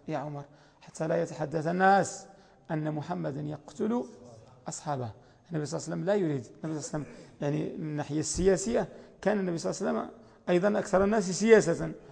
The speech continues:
أو أحدق الناس أو أعلم الناس ب-، بالسياسة، فالنبي صلى الله عليه وسلم لا يريد أن يتحدث الناس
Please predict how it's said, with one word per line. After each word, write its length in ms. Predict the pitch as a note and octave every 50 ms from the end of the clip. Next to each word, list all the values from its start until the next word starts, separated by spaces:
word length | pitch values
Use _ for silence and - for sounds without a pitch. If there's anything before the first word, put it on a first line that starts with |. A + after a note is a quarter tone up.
| - - - -
أو 160 | F3 F#3 G3+ F#3+ - - - - - -
أحدق 400 | E3 - F3+ F3 A3 A3 - G3
الناس 320 | G3 G#3+ A#3 A3+ E3+ -
أو 280 | F#3+ F#3+ - F#3 F3+ F3
أعلم 300 | E3 D#3+ F3+ G3 G3+ G3
الناس 320 | G3 G3+ A#3 A#3 G3+ G#3
ب-، 220 | G#3 G3 A#3 B3+ F4+ G4+ - - - - - _ _ - _ -
بالسياسة، 680 | F3+ G#3 - - C4+ C4+ C4 A#3 - G3+ F3 E3 E3 D#3+ - - - - - -
فالنبي 200 | - G3 A3 G#3
صلى 100 | F#3 G#3+
الله 100 | F3+ G3+
عليه 100 | G#3 G#3
وسلم 20 |
لا 140 | G3+ A#3 A#3+
يريد 320 | A3 G3+ F#3 F3+ A3 F#3+ F3+
أن 180 | G3+ - E3
يتحدث 500 | E3 D#3+ - - - D#3 C#3+ E3 D3+ D#3+
الناس 340 | D#3+ E3 E3+ E3+ D#3+ - -